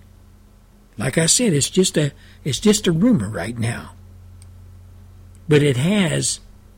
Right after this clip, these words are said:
the socialists and the communists and the Marxists and the progressives and the Democrat Party and, yes, and even some circles, the Republican leadership,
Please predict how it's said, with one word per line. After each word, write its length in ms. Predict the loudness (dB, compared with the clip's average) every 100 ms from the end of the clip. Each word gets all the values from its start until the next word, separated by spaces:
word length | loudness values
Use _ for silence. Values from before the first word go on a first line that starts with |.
| -20 -8
the 100 | -6
socialists 720 | -2 2 2 2 0 -2 -2
and 80 | -2
the 80 | -2
communists 600 | 0 2 2 2 0 -2
and 120 | -2
the 40 |
Marxists 560 | 0 0 0 -2 -4 -2
and 100 | -4
the 40 |
progressives 760 | -2 0 4 4 4 2 0 -2 -12 -18 -4
and 120 | 2
the 80 | 4
Democrat 640 | 6 6 6 4 2 0
Party 340 | 0 2 2 2
and, 280 | 0 2
yes, 260 | 2 2 2
and 100 | 0
even 280 | 0 0 -2
some 280 | 0 0 0
circles, 520 | 0 0 2 0 -2 -8 -8
the 100 | 0
Republican 720 | 2 2 0 2 2 2 2 2
leadership, 600 | 2 0 0 -2 -2